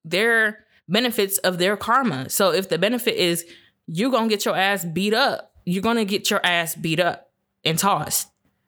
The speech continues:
And, you know, if you're around good people, the karma is gonna, it's gonna be an energy that's, you know, the karma is gonna be very good. Everybody's gonna be eating, everybody's gonna be happy.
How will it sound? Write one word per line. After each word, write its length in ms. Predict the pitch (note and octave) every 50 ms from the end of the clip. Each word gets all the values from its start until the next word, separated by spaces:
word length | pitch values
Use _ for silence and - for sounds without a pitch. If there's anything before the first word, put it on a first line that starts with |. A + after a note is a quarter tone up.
| _ _ _ _ _ _ _ _ _ -
And, 100 | E3+ F#3+
you 80 | G#3 G3+
know, 140 | G3 G3
if 240 | F3 E3+ E3+ E3 F#3
you're 120 | G3 G3+ G#3
around 280 | G#3+ F#3+ F3+ F#3 F#3
good 160 | F3+ E3+ E3+
people, 380 | - B3+ C4+ C4+ - G3 F#3+ F3+
the 80 | F3+ -
karma 340 | - A3+ G#3 G#3 G3 F3+
is 80 | F#3 F3+
gonna, 180 | F3+ F3+ F3 -
it's 200 | - F#3+ F#3+ F#3+
gonna 180 | G3 F#3 F3+
be 160 | F3 E3+ D#3+
an 100 | D#3 D3+ - E3+
energy 400 | F#3+ A3 G#3 F#3+ F#3 F#3+ F3+ E3+
that's, 360 | E3 D#3+ D#3+ D#3 - - -
you 160 | - F3 F#3
know, 120 | F3+ E3
the 80 | E3 D#3+
karma 320 | - - G3+ F#3+ F#3 F3
is 100 | E3+ D#3+
gonna 160 | F3 E3 D#3+ D#3
be 240 | D3+ D3 D3+ D#3
very 560 | D3+ D3 D3 E3+ F3+ F#3 F#3 F3+ F3 E3+ D#3+ D#3
good. 320 | E3 F3 F3 E3+ D#3+ D3+
Everybody's 440 | D#3 E3 F3 E3+ E3 E3 E3+ E3+ D#3+
gonna 160 | E3 D#3+ E3
be 120 | - -
eating, 140 | E3 E3 E3
everybody's 320 | D#3+ E3 D#3+ D#3+ D#3 D3+ D#3
gonna 100 | C#3+ D3
be 80 | D3
happy. 560 | D#3 E3 E3 D#3 D3 D3+ - C3 C3 C#3 D3